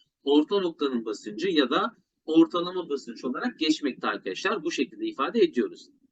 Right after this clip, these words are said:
İsterseniz K'nın basıncını birlikte bulalım. Farklı bir renk kullanayım. Şöyle, e, yeşil tonlarda bir renk alayım. Ortalama basınç dedik. Ortalama basınç nasıl oluyor? Önce onu gösterelim.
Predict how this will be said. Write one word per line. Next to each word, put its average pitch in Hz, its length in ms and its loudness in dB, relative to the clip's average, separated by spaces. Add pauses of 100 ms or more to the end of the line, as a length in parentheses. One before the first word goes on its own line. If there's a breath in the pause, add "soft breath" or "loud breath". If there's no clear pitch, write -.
İsterseniz 214 680 2
K'nın 214 480 4
basıncını 151 520 4
birlikte 185 560 4
bulalım. 143 440 0 (260)
Farklı 147 340 0
bir 120 180 4
renk 107 280 -4
kullanayım. 101 600 -4 (400)
Şöyle, 110 1000 2
e, 104 100 -6 (500)
yeşil 156 260 6
tonlarda 101 480 -2
bir 113 80 4
renk 147 200 2
alayım. 92 260 -2 (1700 soft breath)
Ortalama 233 580 8
basınç 240 380 4
dedik. 151 260 6
Ortalama 185 520 6
basınç 160 320 2
nasıl 139 280 0
oluyor? 147 200 6
Önce 135 200 2
onu 127 160 -2
gösterelim. 107 580 -4